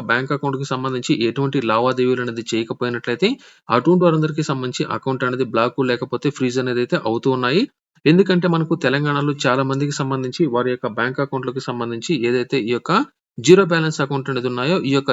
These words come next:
జీరో బ్యాలెన్స్ అకౌంట్‌కి సంబంధించి చాలా మంది పేమెంట్లు అయితే ఎదురు చూస్తున్నారు. చాలా మందికి సంబంధించి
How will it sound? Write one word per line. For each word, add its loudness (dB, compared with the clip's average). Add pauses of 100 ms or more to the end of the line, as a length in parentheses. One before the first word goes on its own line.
జీరో 4
బ్యాలెన్స్ 0
అకౌంట్‌కి -4
సంబంధించి -4
చాలా 0
మంది -6
పేమెంట్లు -4
అయితే -2
ఎదురు -2
చూస్తున్నారు. -2
చాలా 0
మందికి -2
సంబంధించి -2